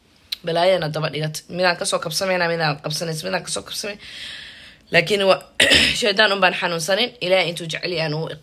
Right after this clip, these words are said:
u, u ciqaabaa, wuu, wuu, maxaa la dhahaayay, toole, een, een, een, de Ilaahay dembi dhaaf ha igaga dhigo wax walbo. Guys, quraacdeyda idin tusi doonaa, sheexayga.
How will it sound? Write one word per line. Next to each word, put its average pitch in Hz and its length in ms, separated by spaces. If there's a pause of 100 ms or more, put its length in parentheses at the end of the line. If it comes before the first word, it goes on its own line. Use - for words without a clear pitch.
(120)
u, 165 160 (160)
u 175 160
ciqaabaa, 156 560
wuu, 175 180 (240)
wuu, 196 140
maxaa 165 300
la 151 80
dhahaayay, 147 340
toole, 139 320 (160)
een, 135 260
een, 147 120
een, 135 140 (1080)
de 151 240
Ilaahay 156 480
dembi 147 240
dhaaf 160 180
ha 143 60
igaga 135 400
dhigo 135 220 (140)
wax 156 200
walbo. 139 300 (440)
Guys, 165 400
quraacdeyda 170 460
idin 151 180
tusi 151 300
doonaa, 147 300 (240)
sheexayga. 143 640